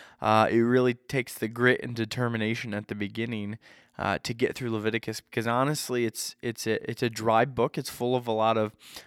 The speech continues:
very specific details that were meant for a specific people and time. Uh, but it points to something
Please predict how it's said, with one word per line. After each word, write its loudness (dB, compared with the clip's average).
very 2
specific -4
details -4
that -4
were -4
meant -4
for -2
a -4
specific -4
people -4
and -6
time. -8
Uh, 4
but 8
it 4
points 2
to -2
something -2